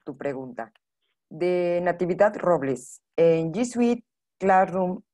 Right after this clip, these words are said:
eh, si el profesor invitado no tiene cuenta G Suite, ¿no puede usar Google Meet? Aquí hay otra pregunta anclada. ¿Es necesario que los profesores tengan la cuenta G Suite para hacer uso de todos los accesos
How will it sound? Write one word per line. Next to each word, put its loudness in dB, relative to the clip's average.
eh, -2
si -4
el 2
profesor 0
invitado 2
no -4
tiene -4
cuenta -2
G -6
Suite, -6
¿no -2
puede 0
usar -2
Google -2
Meet? -8
Aquí -12
hay -8
otra -10
pregunta -6
anclada. 0
¿Es -4
necesario -4
que -12
los -8
profesores -6
tengan -6
la 0
cuenta 0
G -8
Suite -6
para 0
hacer -4
uso -6
de -2
todos 0
los -6
accesos -8